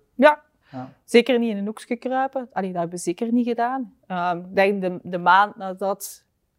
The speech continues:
Speaker 1: hij failliet verklaard is geweest, is dat mijn man terug op een nieuw werk, terug verder gegaan. We hebben daar echt wel bij stilgestaan. Maar we zijn ook, ja, eh, we hebben gerouwd.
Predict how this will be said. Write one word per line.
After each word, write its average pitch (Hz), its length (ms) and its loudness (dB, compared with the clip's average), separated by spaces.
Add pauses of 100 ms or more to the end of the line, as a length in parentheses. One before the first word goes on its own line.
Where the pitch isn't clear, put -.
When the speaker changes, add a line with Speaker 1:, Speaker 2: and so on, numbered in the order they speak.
Speaker 1:
hij 185 500 2 (320)
failliet 190 360 0
verklaard 190 560 2
is 165 160 -10
geweest, 196 500 -4
is - 100 -18
dat 190 200 0
mijn 170 200 -10
man 180 200 -4
terug 185 200 -2
op 180 80 -2
een 175 100 -6
nieuw 180 220 -2
werk, 196 480 4 (340)
terug 190 260 0
verder 220 420 0
gegaan. 226 520 -4 (640)
We 175 100 0
hebben 170 120 2
daar 175 140 2
echt 175 220 2
wel 196 140 -2
bij 175 80 -4
stilgestaan. 208 920 -4 (460)
Maar 180 140 0
we 180 80 0
zijn 180 300 0
ook, 175 160 -8
ja, 180 420 2 (460)
eh, 175 180 -6
we 170 100 -6
hebben 185 220 0
gerouwd. 185 600 2